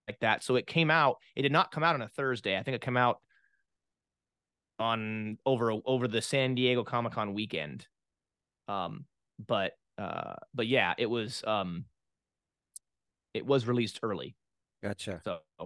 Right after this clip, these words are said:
Speaker 1: yeah.
Speaker 2: Gotcha. Yeah, no, those are good thoughts. Those are, th-, those are good thoughts. Yeah, and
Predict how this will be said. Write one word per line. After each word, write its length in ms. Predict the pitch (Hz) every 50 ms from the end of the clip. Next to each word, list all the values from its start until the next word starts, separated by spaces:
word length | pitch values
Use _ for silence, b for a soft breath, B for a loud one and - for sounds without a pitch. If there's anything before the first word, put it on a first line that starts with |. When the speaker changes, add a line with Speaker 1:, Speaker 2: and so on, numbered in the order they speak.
| - _ _ _ _ _ -
Speaker 1:
yeah. 140 | - - - 120 - _ _ _ _ _ _ _ _ _ _ _ _ _ -
Speaker 2:
Gotcha. 440 | 113 107 107 - - 110 95 87 - _ _ _ _ _
Yeah, 120 | - 127 127
no, 140 | 127 135
those 200 | 131 143 156 127
are 80 | 120 113
good 180 | 107 139 135 -
thoughts. 300 | 117 98 95 - - -
Those 140 | - 120 107
are, 80 | 113 104 _ _ _ _ -
th-, 140 | 110 104 - _ _
those 180 | - 117 107 110
are 40 | 107
good 200 | - 110 104 -
thoughts. 320 | 95 90 92 - - -
Yeah, 180 | - 127 123 120
and 100 | 120 120